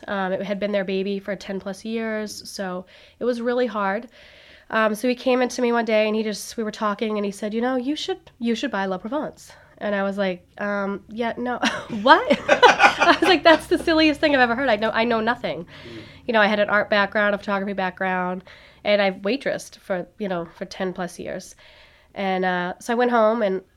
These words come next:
Speaker 1: I mentioned it to my dad, who is an entrepreneur himself,
Speaker 2: Mm-hmm.
Speaker 1: and I said, "What do you think, Dad?" And he said, "Go for it." And I was shocked, 'cause I was, just couldn't believe my dad said, "Go for it."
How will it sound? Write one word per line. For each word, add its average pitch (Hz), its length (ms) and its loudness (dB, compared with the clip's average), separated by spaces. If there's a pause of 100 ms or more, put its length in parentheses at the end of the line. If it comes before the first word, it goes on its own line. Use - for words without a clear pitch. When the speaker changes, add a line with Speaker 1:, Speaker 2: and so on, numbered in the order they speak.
Speaker 1:
I 214 80 -6
mentioned 208 320 -2
it 208 80 -8
to - 80 -10
my 208 80 -2
dad, 185 400 0
who 190 400 -4
is 196 160 -4
an 202 80 0
entrepreneur 190 400 -2
himself, 185 460 -6
Speaker 2:
Mm-hmm. - 180 -18
Speaker 1:
and 220 100 -6
I 226 60 -4
said, 285 160 -4
"What 311 80 0
do 392 60 0
you 392 80 -2
think, 392 260 -6
Dad?" - 400 -4
And 214 140 -8
he 226 120 0
said, 190 340 -4 (180)
"Go 190 180 -2
for 165 260 -8
it." - 180 -10 (380)
And 226 160 -2
I 226 80 4
was 214 140 0
shocked, - 640 0
'cause 185 260 -8 (560)
I 247 100 4
was, 269 120 6
just 285 160 -4
couldn't 285 140 0
believe 277 200 2
my 208 140 0
dad 202 280 0
said, 208 140 -6
"Go 208 160 0
for - 220 -10
it." - 100 -16